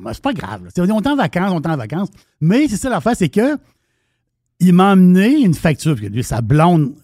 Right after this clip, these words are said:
a passé, euh, un bout de temps là-bas. C'est un restaurant de, euh, des îles.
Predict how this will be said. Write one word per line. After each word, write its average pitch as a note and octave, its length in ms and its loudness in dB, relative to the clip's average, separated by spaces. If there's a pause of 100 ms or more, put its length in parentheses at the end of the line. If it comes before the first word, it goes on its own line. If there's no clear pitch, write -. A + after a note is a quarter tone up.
(440)
a - 60 -8
passé, C#3+ 500 -2
euh, G2+ 580 -8 (240)
un A2 100 -4
bout A2+ 140 0
de B2+ 160 -2
temps C3+ 160 -4
là-bas. D3+ 260 -4 (760)
C'est - 240 -8
un A#3 160 0
restaurant F3 1000 0 (680)
de, D#3 720 2
euh, A#2+ 340 -2
des A2 380 -2
îles. G2 140 -6